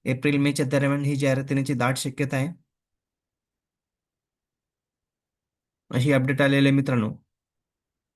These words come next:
कारण की जे क्रीडा टी-, अं, क्रीडा टीचर आहेत मित्रांनो, क्रीडा शिक्षक, अशा शिक्षकासाठी एक आनंदाची गोष्ट आहे, जेणेकरून ही पदे लवकरच भरण्यात येणार आहे.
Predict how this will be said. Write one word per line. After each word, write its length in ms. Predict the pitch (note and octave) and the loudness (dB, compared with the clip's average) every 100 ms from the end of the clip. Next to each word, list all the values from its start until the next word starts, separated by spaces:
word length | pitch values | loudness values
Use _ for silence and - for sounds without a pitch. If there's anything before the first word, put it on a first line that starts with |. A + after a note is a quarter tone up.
| _ _ _ _ | _ _ _ _
कारण 220 | B2 C3 | -4 -2
की 100 | C3+ | 0
जे 160 | C3+ C#3+ | 0 -2
क्रीडा 300 | D3 D3 C3+ | 0 0 0
टी-, 280 | C#3 E3+ - - | 0 -4 -8 -10
अं, 420 | B2+ B2+ B2+ C3 | -4 0 0 0
क्रीडा 320 | C#3+ D3 C#3+ | -2 -2 0
टीचर 460 | D#3+ D#3+ D#3 E3+ D#3 | 0 -2 -4 -2 -2
आहेत 180 | D3 C#3+ | -2 -2
मित्रांनो, 440 | C#3 C3+ B2+ D#3 | -2 0 -2 -2
क्रीडा 300 | - C#3+ B2+ | -4 -2 -2
शिक्षक, 300 | C#3+ C3 C3+ C3 - - _ | -2 -2 -2 -4 -6 -20 _
अशा 340 | - A#2 D#3 C#3+ | -8 -4 -2 -2
शिक्षकासाठी 600 | B2+ - C3 C3+ C#3 C3+ | -4 -6 -4 -2 0 0
एक 140 | C#3 | 0
आनंदाची 440 | C3 B2+ C3+ C3 C#3 | 2 2 4 2 0
गोष्ट 260 | C3+ C3+ | -2 0
आहे, 100 | B2+ | -2
जेणेकरून 420 | B2+ B2+ C3 C3 C3+ | -2 -2 0 0 0
ही 80 | |
पदे 300 | C3 C3 C3 | -2 0 2
लवकरच 300 | C3 B2 C3+ | 2 2 0
भरण्यात 340 | B2 A#2 A#2+ B2 | -2 -2 -2 0
येणार 220 | C3 A#2+ | 0 0
आहे. 140 | B2 | -2